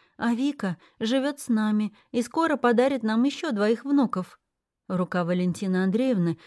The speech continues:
легла на его ладонь и погладила ее. В глазах матери Артура блестели слезы.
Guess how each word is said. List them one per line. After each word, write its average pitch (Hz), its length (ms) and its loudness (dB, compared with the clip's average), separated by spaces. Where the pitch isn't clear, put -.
легла 208 420 2
на 220 140 2
его 226 180 0
ладонь 233 480 -2
и 208 100 -4
погладила 208 640 -2
ее. 160 440 -4
В 185 100 -8
глазах 196 440 2
матери 202 380 0
Артура 214 440 -2
блестели 233 520 -2
слезы. 196 580 -4